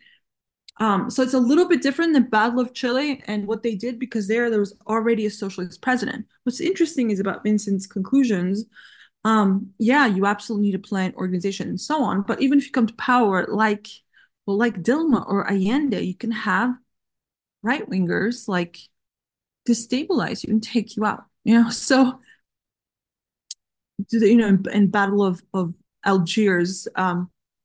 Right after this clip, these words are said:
there's a, there's a line where it was like, "It's really difficult to start a revolution, to, like,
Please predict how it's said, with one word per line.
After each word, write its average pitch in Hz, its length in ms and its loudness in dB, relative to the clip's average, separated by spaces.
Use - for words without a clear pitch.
there's 190 320 -2
a, 175 240 -6
there's 196 160 -2
a 190 60 -4
line 185 500 0
where 196 80 -4
it 196 80 0
was 196 60 -4
like, 190 260 -4
"It's 190 240 -6
really 220 240 2
difficult 214 560 -2
to 180 420 0
start 233 340 0
a - 20 4
revolution, 226 800 2
to, 202 80 -4
like, 165 100 -4